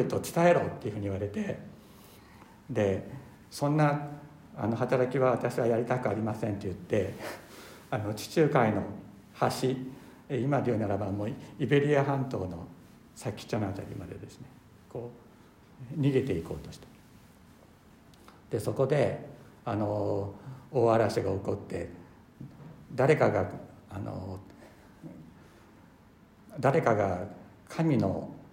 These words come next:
怒りを買ってるに違いないということで、くじを引いたら、ヨナに当たってしまって、それでヨナは、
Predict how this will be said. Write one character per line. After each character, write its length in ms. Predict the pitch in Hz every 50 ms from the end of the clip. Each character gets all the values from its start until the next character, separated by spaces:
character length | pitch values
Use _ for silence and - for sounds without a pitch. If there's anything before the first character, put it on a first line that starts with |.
| - - -
怒 220 | 135 - - 139 139
り 80 | 139
を 80 | 110 -
買 160 | - - -
っ 20 |
て 140 | - - 131
る 100 | 110 107
に 140 | 95 80 - -
違 60 | -
い 220 | - 104 101 101
な 120 | 101 107 110
い 80 | 95
と 80 | - -
い 40 | 90
う 40 | 95
こ 100 | - 90
と 100 | 90 87
で、 80 | - -
く 160 | - - 170
じ 160 | 139 135 131
を 180 | 104 85 - - - - - -
引 100 | 107 104
い 40 | -
た 100 | - 104
ら、 180 | 92 87 85 - - - - - -
ヨ 100 | - 147
ナ 120 | 156 160 123
に 100 | - - 80 -
当 20 | 90
た 60 | 90
っ 40 | -
て 140 | - 123
し 120 | - - 104
ま 120 | 107 98
っ 20 | 92
て、 320 | - - 104 95 98 - - - - - - - - - - - -
そ 120 | - - 127
れ 100 | 131 123
で 100 | 135 127
ヨ 140 | 131 160
ナ 160 | 151 123 117 95
は、 320 | 113 123 104 87 -